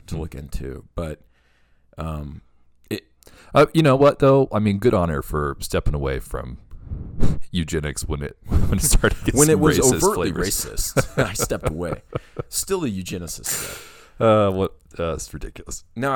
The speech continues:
Speaker 1: I mean, and we shouldn't be, we shouldn't be, like, gaslighting um, the founders of abortion in order to try and show how bad abortion is. That's
Speaker 2: Right.
Speaker 1: not what I'm trying to do here.
Speaker 2: Yep.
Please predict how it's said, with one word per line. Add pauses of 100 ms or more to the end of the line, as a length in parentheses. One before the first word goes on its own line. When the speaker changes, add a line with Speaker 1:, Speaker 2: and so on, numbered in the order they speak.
Speaker 1:
I
mean, (1500)
and
we
shouldn't
be, (920)
we
shouldn't
be,
like,
gaslighting (840)
um,
the
founders
of
abortion
in
order
to
try
and
show
how
bad
abortion
is.
That's
Speaker 2:
Right.
Speaker 1:
not
what
I'm
trying
to
do
here.
Speaker 2:
Yep.